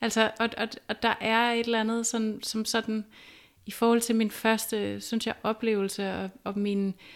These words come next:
oplevelser sidenhen af den der sådan hellighed eller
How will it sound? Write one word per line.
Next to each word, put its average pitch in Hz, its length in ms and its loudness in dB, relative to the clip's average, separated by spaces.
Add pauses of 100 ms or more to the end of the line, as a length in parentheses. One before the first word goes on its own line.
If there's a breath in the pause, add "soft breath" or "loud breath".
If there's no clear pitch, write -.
(500 loud breath)
oplevelser 214 480 2
sidenhen 233 1000 4
af 202 120 -6
den 214 220 -2
der 214 180 -2
sådan 214 380 -4 (1000 soft breath)
hellighed 233 960 4 (100)
eller 180 400 -6